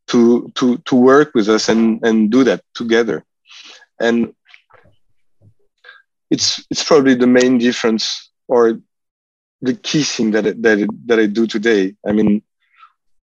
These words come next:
we, we, we are not suprematic.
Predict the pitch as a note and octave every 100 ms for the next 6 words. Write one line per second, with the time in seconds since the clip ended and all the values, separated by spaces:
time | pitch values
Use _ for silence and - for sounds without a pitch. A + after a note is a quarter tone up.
0 | _ _ _ C3 D3 C#3+ C3+ D#3 C3+ D#3+
1 | D3 C3+ C3 C#3 C#3 B2+ B2+ - A2+ A#2+
2 | A#2 B2+ F3 D#3+